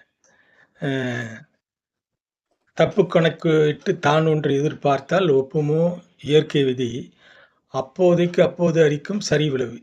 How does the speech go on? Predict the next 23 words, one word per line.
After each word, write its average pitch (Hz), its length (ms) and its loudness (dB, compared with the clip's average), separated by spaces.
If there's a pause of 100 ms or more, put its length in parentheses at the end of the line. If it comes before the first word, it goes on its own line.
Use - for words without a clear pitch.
எப்போதும் 185 920 2
கவலையுற்று 156 680 0
இடர்படுவார் 143 880 2
இதை 131 300 -2
உணரார்" 113 520 -10 (1500)
அப்படின்னு 135 260 -2
சொல்லுவாங்க 117 360 -8
சாமிஜி. 113 360 -12 (1200)
அதே 151 200 4
மாதிரி 170 460 2 (240)
செயலிலே 170 360 6
விளைவாக 160 420 4
தெய்வ 147 500 2
ஒழுங்க 143 340 -2 (160)
அமைப்பு 147 440 -4
இருக்க, 170 560 2 (580)
பயன் 170 260 4
என்ன 180 300 4
பின் 175 200 2
தவறிழைத்து 160 600 2
பரமனை 143 400 0
வேண்டின்னு 131 340 -4
ரெண்டு 131 440 -2